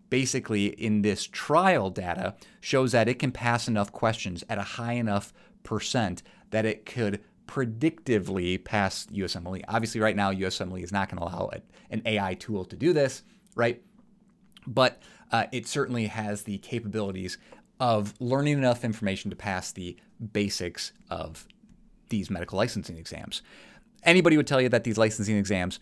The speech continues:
do not make a good physician. In fact, it really only is a good predictor in medical school of the fact that you will be able to pass your future boards and continue to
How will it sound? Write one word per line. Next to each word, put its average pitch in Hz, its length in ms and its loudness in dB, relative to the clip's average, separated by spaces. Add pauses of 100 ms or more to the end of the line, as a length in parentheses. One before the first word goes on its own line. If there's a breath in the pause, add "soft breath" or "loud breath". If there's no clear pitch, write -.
(320 loud breath)
do 139 220 2
not 131 720 4 (120)
make 113 220 0
a 110 40 -2
good 104 200 -2
physician. 110 440 2
In 101 140 2
fact, 110 280 4
it 107 100 0
really 120 220 2
only 107 300 0
is 95 120 -4
a 95 80 -2
good 98 220 -4
predictor 98 300 -4
in 87 60 -4
medical 110 300 -4
school 92 340 -4
of 92 100 -6
the 107 60 -14
fact 101 200 -4
that 90 100 -10
you 104 160 0
will 98 100 -2
be 98 120 -4
able 95 140 -6
to 98 40 -6
pass 92 320 -6
your 90 120 -8
future 185 340 0
boards 95 400 -2 (300 loud breath)
and 120 220 2
continue 117 520 2
to 107 380 0